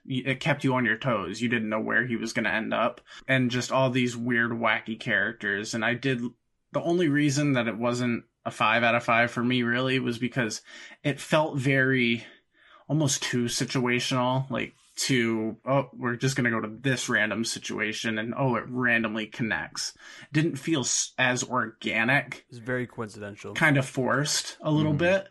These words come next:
Speaker 2: Yeah.
Speaker 1: Um, but
Speaker 3: Bartender.
Speaker 1: that was, but
Speaker 2: Yeah,
Speaker 1: yeah,
Speaker 2: that
Speaker 1: but
Speaker 2: connection.
Speaker 1: that
Speaker 2: I
Speaker 1: was
Speaker 2: was like,
Speaker 3: That
Speaker 2: "Really?"
Speaker 3: seemed, like, very forced.
Speaker 1: Yeah.
Speaker 3: Yeah, I agree.
Speaker 2: Yeah.
Speaker 1: But that was really it, just 'cause his performance was great, very erratic,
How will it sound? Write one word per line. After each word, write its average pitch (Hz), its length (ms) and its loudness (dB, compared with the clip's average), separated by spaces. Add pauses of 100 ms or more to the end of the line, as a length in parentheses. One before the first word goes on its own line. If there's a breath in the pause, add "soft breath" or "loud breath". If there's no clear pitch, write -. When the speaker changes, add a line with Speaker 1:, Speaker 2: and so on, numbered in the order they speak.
(240 loud breath)
Speaker 2:
Yeah. 117 80 -4
Speaker 1:
Um, 135 240 4
but 131 60 2
Speaker 3:
Bartender. 135 180 2
Speaker 1:
that 160 180 4
was, 185 200 0
but 147 340 -4
Speaker 2:
Yeah, 135 100 0
Speaker 1:
yeah, 120 320 4 (200)
Speaker 2:
that 120 160 0
Speaker 1:
but - 80 2
Speaker 2:
connection. - 40 -4
Speaker 1:
that 190 160 4
Speaker 2:
I 214 40 -4
Speaker 1:
was - 120 0
Speaker 2:
was 117 120 -6
like, 123 100 -2
Speaker 3:
That 113 160 4
Speaker 2:
"Really?" 131 160 2
Speaker 3:
seemed, 127 120 2
like, 98 200 -2
very 95 280 0
forced. 90 340 -6
Speaker 1:
Yeah. 101 260 -2
Speaker 3:
Yeah, 87 40 -4
I 85 40 -6
agree. 85 300 -8
Speaker 2:
Yeah. - 60 -14 (120)
Speaker 1:
But 156 220 -2
that 180 180 4
was 170 160 0
really 165 380 2
it, 117 340 0 (100)
just 139 280 0
'cause 135 200 0
his 135 160 2
performance 131 640 0
was 120 120 -4
great, 120 360 0
very 123 320 2
erratic, 117 840 0